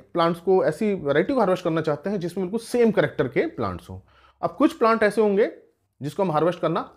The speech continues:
नहीं चाहेंगे, तो कौन कौन से हम अनडिजायरेबल प्लांट्स हैं जिसको हम हटाना चाहते हैं, क्रॉप का हम सीड बिल्कुल वही रखना चाहते हैं, हंड्रेड परसेंट सीड उसी वैरायटी का रखना चाहते हैं, कोई दूसरा सीड मिक्स ना हो, किसी भी वैरायटी का ना हो, किसी भी वीड का मिक्स ना हो, कोई इन्फेक्टेड सीड भी मिक्स ना हो,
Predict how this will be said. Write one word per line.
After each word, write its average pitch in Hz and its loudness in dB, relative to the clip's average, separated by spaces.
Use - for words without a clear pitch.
नहीं 151 2
चाहेंगे, 98 -4
तो 127 -12
कौन 190 2
कौन 208 0
से 214 -2
हम 202 -4
अनडिजायरेबल 185 4
प्लांट्स 185 -2
हैं 190 -2
जिसको 180 -6
हम 165 -2
हटाना 156 2
चाहते 180 -2
हैं, 180 -4
क्रॉप 165 2
का 175 -6
हम 185 -2
सीड 175 -2
बिल्कुल 165 -2
वही 143 4
रखना 165 0
चाहते 160 -6
हैं, 160 -4
हंड्रेड 156 -2
परसेंट 165 -4
सीड 165 -4
उसी 165 -4
वैरायटी 190 2
का 160 2
रखना 160 -4
चाहते 156 -2
हैं, 160 -10
कोई 160 4
दूसरा 131 0
सीड 160 0
मिक्स 151 -4
ना 101 -2
हो, 160 0
किसी 147 -4
भी 185 2
वैरायटी 147 2
का 160 2
ना 156 0
हो, 160 0
किसी 170 -2
भी 165 0
वीड 151 2
का 160 0
मिक्स 156 -4
ना 156 -2
हो, 156 0
कोई 165 2
इन्फेक्टेड 135 -4
सीड 156 0
भी 170 2
मिक्स 160 -2
ना 160 -2
हो, 165 -4